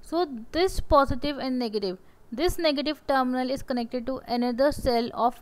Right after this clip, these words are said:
positive terminal। यही अभी हमने पीछे पढ़ा था कि हम सेल के पॉजिटिव को सेल के नेगेटिव से कनेक्ट करेंगे ताकि करंट फ्लो करे। तो same we are doing over here कि हम सेल के पॉजिटिव को सेल के नेगेटिव से कनेक्ट करेंगे for making a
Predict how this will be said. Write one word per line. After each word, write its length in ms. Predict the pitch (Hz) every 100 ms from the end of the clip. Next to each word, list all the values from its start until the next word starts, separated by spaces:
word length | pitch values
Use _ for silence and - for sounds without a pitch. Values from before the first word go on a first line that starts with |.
| -
positive 560 | 214 214 208 - 311 349 - - 240
terminal। 340 | 233 220 180 185 - - - 226
यही 240 | 226 294
अभी 180 | 277 277
हमने 200 | 285 302 285
पीछे 280 | 247 - 269
पढ़ा 180 | 262 247 233
था 60 |
कि 100 | 247
हम 140 | 302 302 -
सेल 240 | 254 254 254 -
के 100 | 262 -
पॉजिटिव 400 | 226 214 220 247 -
को 120 | 285 311
सेल 280 | 269 226 214
के 80 | 277
नेगेटिव 380 | 247 208 226 269 -
से 60 |
कनेक्ट 320 | 285 254 -
करेंगे 340 | 247 240 240 262 247
ताकि 200 | 220 233
करंट 240 | 233 277 -
फ्लो 320 | - 254 226 220
करे। 200 | 190 165 - - - - -
तो 60 | 262
same 420 | - 285 302 349 330 311
we 100 | 311
are 60 | 302
doing 220 | 262 247 247
over 180 | 240 240 240
here 240 | 220 226 -
कि 80 | 220
हम 140 | 285 -
सेल 280 | 262 254 269 302
के 100 | 294 254
पॉजिटिव 480 | 226 214 - 233 -
को 140 | - 285 -
सेल 200 | 220 214
के 80 | 269
नेगेटिव 420 | 240 214 226 320 -
से 80 | 320
कनेक्ट 200 | 277 247
करेंगे 360 | 269 262 262 302 -
for 120 | 262 269 254 - 226
making 280 | 220 233
a 20 | 320